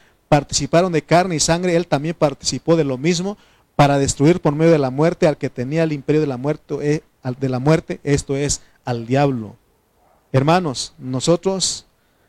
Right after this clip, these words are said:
a nosotros no nos, no nos están pidiendo ninguna cosa aparte de lo que Cristo fue vencedor. Todo lo podemos en Cristo.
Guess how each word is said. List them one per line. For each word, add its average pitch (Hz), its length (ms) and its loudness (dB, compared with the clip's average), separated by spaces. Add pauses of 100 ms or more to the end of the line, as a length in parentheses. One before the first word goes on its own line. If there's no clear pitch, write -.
a 139 100 2
nosotros 170 800 -2 (440)
no 147 220 2
nos, 165 260 -2
no 170 160 -2
nos 147 160 -2
están 156 220 -6
pidiendo 156 440 -2
ninguna 143 420 -8
cosa 170 540 -4 (640)
aparte 147 540 0
de 151 80 0
lo 127 160 -6
que 123 140 -8
Cristo 143 420 -6
fue 143 140 -6
vencedor. 123 560 -10 (2750)
Todo 190 420 4
lo 156 140 4
podemos 156 540 -4
en 127 120 -10
Cristo. 165 480 0